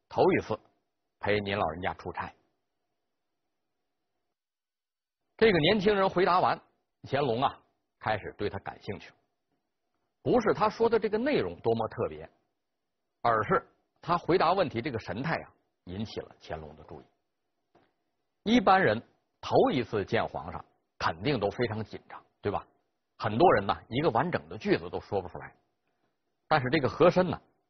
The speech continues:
回答皇帝的问话，语言流利而得体，态度呢恭敬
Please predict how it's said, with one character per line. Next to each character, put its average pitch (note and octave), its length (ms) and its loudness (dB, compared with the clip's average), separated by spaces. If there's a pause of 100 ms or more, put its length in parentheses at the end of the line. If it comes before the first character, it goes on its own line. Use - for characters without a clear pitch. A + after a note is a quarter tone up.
(480)
回 A3 200 4
答 E3 180 6
皇 C#3+ 240 2
帝 F3 80 0
的 C3+ 100 2
问 D3 160 2
话， B2 240 -2 (680)
语 A2 100 -6
言 G2+ 240 -2 (560)
流 A#2+ 300 2
利 A3+ 200 -4
而 G2 120 -6
得 C3 180 2
体， - 240 -14 (720)
态 - 160 -2 (100)
度 E2 140 -10
呢 - 80 -20 (320)
恭 F#3 260 -2
敬 D3 180 -6